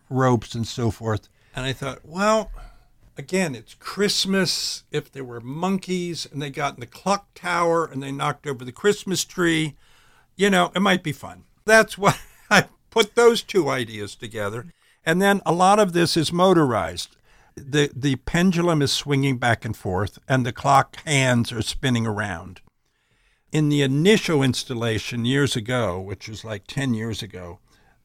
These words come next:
you could push the button and this gear device would spin and other things would move up and down a little bit. But again,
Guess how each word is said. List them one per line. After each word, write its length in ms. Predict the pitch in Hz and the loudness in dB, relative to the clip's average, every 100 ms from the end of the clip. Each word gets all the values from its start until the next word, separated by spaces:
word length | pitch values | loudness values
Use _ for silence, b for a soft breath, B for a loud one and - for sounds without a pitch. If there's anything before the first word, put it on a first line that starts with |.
| - | -8
you 200 | 135 143 | -2 -2
could 220 | - 127 | 0 -4
push 260 | - 185 - | 2 2 2
the 120 | 147 | -6
button 500 | 127 156 139 120 117 - | -4 -2 -2 -4 -6 -2
and 200 | 135 143 | 0 2
this 320 | 160 - - _ _ - 120 | 0 -2 -8 _ _ -18 -12
gear 400 | 123 156 160 151 | 0 4 6 6
device 560 | 135 113 101 101 - 117 | 2 0 -2 -2 -4 -10
would 200 | 113 - | -12 -10
spin 640 | - - 110 95 98 101 _ _ _ _ _ _ _ - | -10 -4 -2 -2 -4 -8 _ _ _ _ _ _ _ -8
and 400 | 120 120 117 117 | -2 0 0 -2
other 300 | - 143 139 | 2 4 4
things 400 | 113 127 117 104 | 0 -2 -4 -4
would 200 | 110 98 | -6 -6
move 260 | 110 113 101 | -2 -2 0
up 180 | 104 - | -4 -2
and 100 | 95 | -4
down 300 | 104 95 98 | -2 -4 -6
a 60 | |
little 240 | 98 98 98 | -10 -12 -12
bit. 240 | 95 95 - - | -12 -14 -12 -6
But 240 | 104 - | -6 -4
again, 520 | 107 120 117 104 95 | -4 0 0 -2 -6